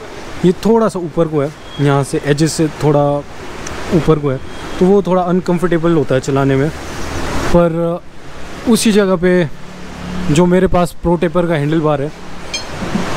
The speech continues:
अगर मैं ये लगाता तो this would have been much better option।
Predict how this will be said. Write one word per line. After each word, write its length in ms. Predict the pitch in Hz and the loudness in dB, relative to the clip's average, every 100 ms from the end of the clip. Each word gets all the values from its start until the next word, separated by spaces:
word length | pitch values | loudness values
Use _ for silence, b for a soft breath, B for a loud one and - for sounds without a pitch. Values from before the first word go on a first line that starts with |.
| - - - - - - - - - - | -2 0 0 0 0 2 2 2 2 4
अगर 200 | 180 202 | 4 4
मैं 120 | 208 | 2
ये 200 | 202 214 | 2 2
लगाता 360 | 202 165 156 170 | 2 0 0 -2
तो 180 | 165 147 | -2 0
this 180 | 165 | 0
would 400 | - - - 156 | 0 -6 0 2
have 260 | 151 143 135 | 4 2 2
been 460 | 156 151 147 131 151 | 2 2 2 2 2
much 240 | 147 147 | 0 -2
better 180 | 143 147 | 0 0
option। 360 | 135 - 170 | 0 2 0